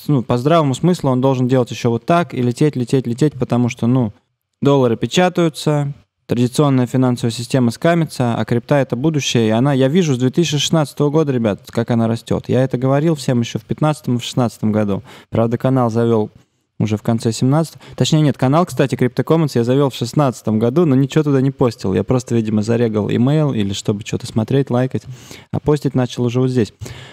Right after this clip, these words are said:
Но что я вам скажу? Мне хочется верить, и я это вижу, что он растёт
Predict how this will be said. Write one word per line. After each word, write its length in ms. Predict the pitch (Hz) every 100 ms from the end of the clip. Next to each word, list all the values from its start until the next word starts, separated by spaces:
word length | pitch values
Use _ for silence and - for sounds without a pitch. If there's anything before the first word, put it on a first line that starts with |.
| - 131
Но 300 | 160 139 107 127 _ _ _
что 200 | - -
я 80 | 175
вам 140 | 151 131
скажу? 500 | - 143 131 101 -
Мне 180 | 139 160
хочется 420 | 185 175 - 143
верить, 320 | 139 117 98
и 60 | 123
я 160 | 135
это 240 | 135 131 135
вижу, 260 | 156 127
что 160 | 110 120
он 80 | 110
растёт 480 | 117 - 110 92